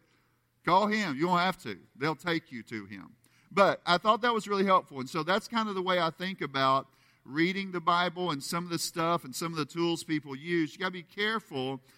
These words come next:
because you could have one of those situations where you're like, "I can't understand what these people are saying."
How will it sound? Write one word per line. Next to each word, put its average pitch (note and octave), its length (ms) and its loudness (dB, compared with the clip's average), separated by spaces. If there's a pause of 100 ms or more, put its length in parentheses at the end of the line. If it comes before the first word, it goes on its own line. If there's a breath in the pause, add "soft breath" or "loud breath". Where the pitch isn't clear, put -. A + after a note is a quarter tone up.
(120 soft breath)
because E3 300 -2
you G3 80 -10
could F#3+ 140 -2
have G#3 240 0
one G3+ 80 -4
of F3+ 80 -6
those E3 160 -2
situations E3+ 840 -2
where C#3 460 -2 (220 soft breath)
you're E3+ 120 0
like, D#3+ 260 2
"I G#3+ 140 0
can't B3 280 0
understand A3 520 -4
what G#3+ 140 0
these G3+ 180 -4
people G#3 300 -4
are G3 80 2
saying." G3+ 440 0